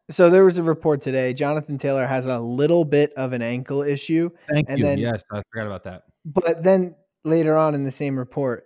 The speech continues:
Speaker 1: you know, same line of text basically, but it didn't come up during the game. Something they learned
Speaker 2: What
Speaker 1: after.
Speaker 2: does that even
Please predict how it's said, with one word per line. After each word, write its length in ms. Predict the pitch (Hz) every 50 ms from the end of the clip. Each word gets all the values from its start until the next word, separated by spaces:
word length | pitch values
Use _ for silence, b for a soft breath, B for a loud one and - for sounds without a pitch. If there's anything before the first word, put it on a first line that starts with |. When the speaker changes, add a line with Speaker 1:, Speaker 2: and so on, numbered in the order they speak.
| -
Speaker 1:
you 80 | 139 131
know, 160 | 123 117 113
same 360 | - - - - 139 131 127
line 220 | 123 123 123 123 117
of 80 | 113 -
text 280 | - 120 120 - -
basically, 500 | - 113 113 - 117 - - 113 110 - - _ _ _ _ _ _ _ _
but 160 | 147 156 165
it 120 | 165 - 143
didn't 320 | 156 175 190 208 180 147
come 260 | - - 170 165 160
up 300 | 160 156 135 - - 135
during 340 | 139 135 135 135 131 127 123
the 100 | 123 120
game. 420 | 131 131 120 113 107 90 87 107 _ _ _ _ _ _
Something 400 | - - 156 147 - 156 147 143
they 140 | 139 139
learned 240 | 135 135 131 127 120
Speaker 2:
What 80 | 117 107
Speaker 1:
after. 320 | 120 120 233 254 277 -
Speaker 2:
does 60 | -
that 100 | - 262
even 440 | 269 269 254 190 117 107 98 95 92